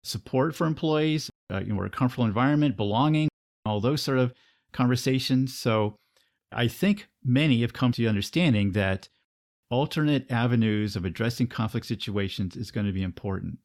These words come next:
One thing that, that I know, since I work in the diversity area, is there are plenty of individuals, employees, faculty, what have you,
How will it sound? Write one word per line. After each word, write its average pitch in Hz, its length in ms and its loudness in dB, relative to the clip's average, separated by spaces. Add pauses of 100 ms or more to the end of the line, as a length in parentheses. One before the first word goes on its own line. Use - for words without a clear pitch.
(280)
One 135 300 0
thing 135 240 4
that, 113 320 2
that 113 220 0
I 120 200 2
know, 110 260 4
since 117 260 -2
I 113 80 2
work 107 200 0
in 107 80 0
the 90 60 -4
diversity 107 500 -2
area, 98 300 0
is 107 300 -2
there 123 160 2
are 113 60 2
plenty 165 380 0
of 151 220 -4
individuals, 120 880 -2
employees, 113 640 -2
faculty, 113 420 -4
what 120 160 -2
have 131 240 0
you, 92 300 -4